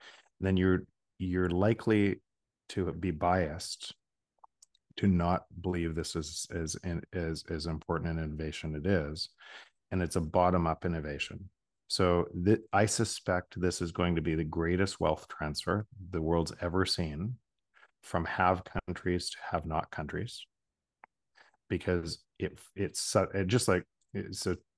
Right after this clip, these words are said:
technology is always a bottom-up innovation, and is very rare that they, the, the, the, the technology leader at the time,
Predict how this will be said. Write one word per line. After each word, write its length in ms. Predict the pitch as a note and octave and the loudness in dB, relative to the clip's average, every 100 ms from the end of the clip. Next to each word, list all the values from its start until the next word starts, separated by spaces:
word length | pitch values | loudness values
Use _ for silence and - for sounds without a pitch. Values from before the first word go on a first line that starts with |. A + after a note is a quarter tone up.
| - | -2
technology 640 | G#2+ - G2 G#2 F#2 F2 | -2 2 6 6 6 4
is 300 | E2+ - E2 | 2 -2 -4
always 500 | - F#2 F2+ E2 D#2 | 0 2 2 0 -4
a 20 | |
bottom-up 580 | D2 E2 D#2 D#2+ D#2 - | -2 0 0 0 -4 -4
innovation, 560 | D#2+ D2+ D#2 D2+ - D#2+ _ _ _ _ _ - | -6 -6 -6 -8 -10 -14 _ _ _ _ _ -6
and 120 | F2 | -4
is 120 | E2+ | -2
very 480 | D#2+ D#2+ F2+ G2 F#2 | -2 2 6 8 6
rare 340 | E2+ E2+ D#2+ | 6 4 2
that 180 | D2+ - | 0 -6
they, 220 | D#2+ D#2 - _ | -8 -10 -12 _
the, 200 | E2 D#2 D#2+ | -6 -6 -6
the, 180 | E2 D#2+ E2 | -8 -8 -8
the, 160 | D#2 - _ _ | -10 -10 _ _
the 120 | D#2 - _ - | -12 -12 _ -8
technology 540 | - - F2 E2+ D#2+ | -6 0 2 2 0
leader 400 | D2+ E2+ F#2 F2 | 0 2 4 2
at 120 | - | 0
the 60 | - | -4
time, 480 | - F2 D2 E2 | -2 0 0 -6